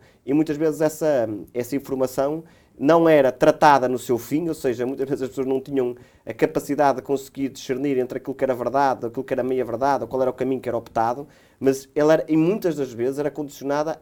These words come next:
à, à, à, à nascença. E, portanto, hoje nós vivemos em Portugal um momento, eh, democraticamente muito difícil. E eu re-, escrevi recentemente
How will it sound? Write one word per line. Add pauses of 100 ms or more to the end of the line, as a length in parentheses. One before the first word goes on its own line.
à,
à,
à,
à
nascença. (400)
E,
portanto,
hoje
nós
vivemos
em
Portugal (500)
um
momento,
eh, (800)
democraticamente
muito
difícil. (320)
E
eu
re-,
escrevi
recentemente